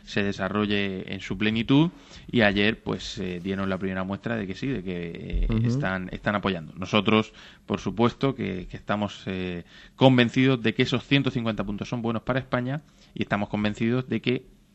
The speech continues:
Speaker 1: tener un gobierno el próximo viernes va a ayudar a, mucho a España, sobre todo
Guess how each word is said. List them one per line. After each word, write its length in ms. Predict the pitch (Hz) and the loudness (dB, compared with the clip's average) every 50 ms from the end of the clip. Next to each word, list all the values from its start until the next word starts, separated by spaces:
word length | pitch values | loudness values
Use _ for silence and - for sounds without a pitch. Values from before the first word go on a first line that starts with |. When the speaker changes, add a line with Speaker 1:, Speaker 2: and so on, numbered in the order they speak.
| _ _ _ _ _ _ - - | _ _ _ _ _ _ -10 -4
Speaker 1:
tener 220 | - 107 110 113 | -2 2 2 4
un 120 | 110 110 110 | 2 4 4
gobierno 340 | 110 110 117 120 113 104 101 | 4 4 4 4 2 0 -2
el 80 | 95 | -2
próximo 400 | - 117 110 107 110 110 110 107 | -2 -2 -2 -2 -2 0 0 2
viernes 440 | 107 110 110 104 104 107 110 - - - - - - - | 2 2 2 0 0 -4 -4 -6 -12 -20 -20 -20 -16 -4
va 140 | - 107 110 | 2 4 6
a 20 | |
ayudar 420 | 107 104 104 104 104 104 - - - - | 6 6 6 4 4 2 2 -2 -6 -6
a, 240 | - 95 95 92 92 | -8 -6 -6 -6 -4
mucho 340 | - 120 131 135 131 - 110 | 0 2 2 2 4 2 0
a 40 | |
España, 360 | 101 - - 120 117 120 120 120 | 0 0 0 -2 0 0 -2 -4
sobre 300 | - - 117 113 113 - | -2 -2 -2 -2 0 0
todo 320 | 151 156 156 170 170 | 2 2 2 2 0